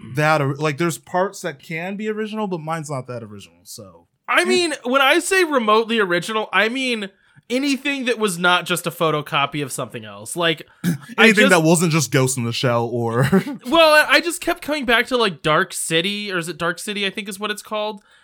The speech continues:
Speaker 2: And, um, which, if you haven't seen, y-, you don't have to, but it's, uh, I just kept getting back to there, and it was not at all what I wanted to write, and I don't know. But I ended up with something different that I liked, so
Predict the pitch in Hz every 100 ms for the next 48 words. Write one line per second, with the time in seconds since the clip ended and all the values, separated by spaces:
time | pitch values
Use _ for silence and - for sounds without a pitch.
0 | _ - 190 190 175 185 160 151 131 123
1 | 120 _ _ 175 170 - 185 175 175 165
2 | 151 - 160 147 139 139 143 143 151 143
3 | 135 127 131 - 143 131 131 147 151 170
4 | 160 156 165 143 135 123 - _ _ _
5 | _ 180 196 320 - 285 285 269 277 226
6 | 214 226 226 202 208 220 175 165 165 151
7 | 156 175 208 196 180 190 185 180 170 175
8 | 175 185 175 180 151 131 - 151 147 147
9 | 156 156 156 147 131 131 _ _ _ _
10 | _ _ 196 220 262 269 254 240 247 226
11 | 190 196 196 180 180 170 156 143 139 -
12 | - - - 151 131 120 120